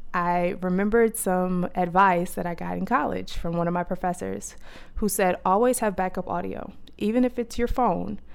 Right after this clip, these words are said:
always have backup audio, 'cause you never know if your equipment might die." And so I went into this interview, we set up the camera, we pushed start, record, we hit action, and halfway through that interview, my camera died.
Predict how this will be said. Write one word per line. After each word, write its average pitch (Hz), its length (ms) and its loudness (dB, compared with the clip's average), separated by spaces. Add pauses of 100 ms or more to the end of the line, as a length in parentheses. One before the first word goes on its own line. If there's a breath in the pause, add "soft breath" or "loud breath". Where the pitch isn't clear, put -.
(280 loud breath)
always 185 320 2
have 208 160 0
backup 180 320 -2
audio, 170 380 -4
'cause 170 200 -2
you 180 60 -4
never 185 260 -2
know 190 220 2
if 180 100 -2
your 180 140 -2
equipment 180 380 -4
might 175 180 -6
die." 190 360 -6 (580 soft breath)
And 190 80 -6
so 202 100 6
I 180 60 8
went 202 180 4
into 214 160 -2
this 208 160 0
interview, 226 380 -2 (200)
we 175 80 -8
set 180 160 -4
up 175 100 -2
the 190 60 -8
camera, 240 640 0 (160)
we 170 60 -6
pushed - 260 -6
start, 214 340 0
record, 226 600 2
we 170 140 -4
hit 180 140 -4
action, 220 520 0 (360 loud breath)
and 185 120 0
halfway 214 360 2
through 233 200 -2
that 240 200 0
interview, 180 540 0 (600 loud breath)
my 185 120 0
camera 240 360 0
died. 202 420 -2